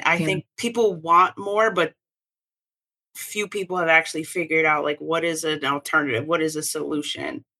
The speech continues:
Speaker 1: You
Speaker 2: Yeah.
Speaker 1: know, and very well-intended people. And so when you present people with this information, it can go a long way toward helping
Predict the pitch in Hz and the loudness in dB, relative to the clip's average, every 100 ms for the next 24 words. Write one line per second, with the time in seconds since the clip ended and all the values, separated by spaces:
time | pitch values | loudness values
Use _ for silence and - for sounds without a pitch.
0 | _ _ _ - 170 160 147 151 165 175 | _ _ _ 2 4 6 4 2 4 6
1 | 202 202 180 170 165 170 175 170 160 - | 8 8 6 4 4 0 -4 -4 -4 -6
2 | - 131 - 90 - _ _ _ _ _ | -10 -10 -10 -12 -12 _ _ _ _ _
3 | _ 165 156 156 170 160 156 151 151 _ | _ 0 0 2 4 4 2 -4 -8 _
4 | _ _ _ - 180 180 180 170 185 170 | _ _ _ -2 2 2 0 -4 -6 0
5 | 185 185 196 185 175 170 175 156 165 160 | -2 -2 -6 -4 -4 -2 -4 -4 -6 -6
6 | 151 160 165 - 147 143 143 - _ _ | -2 -2 -2 -2 -2 -2 -4 -8 _ _
7 | _ _ _ _ _ - 175 165 160 170 | _ _ _ _ _ -16 -8 -4 2 6
8 | 175 170 - 151 156 156 156 156 156 151 | 6 4 0 0 4 4 4 2 0 0
9 | 156 147 151 156 160 160 156 151 151 | -2 -2 0 0 0 0 -2 -2 -6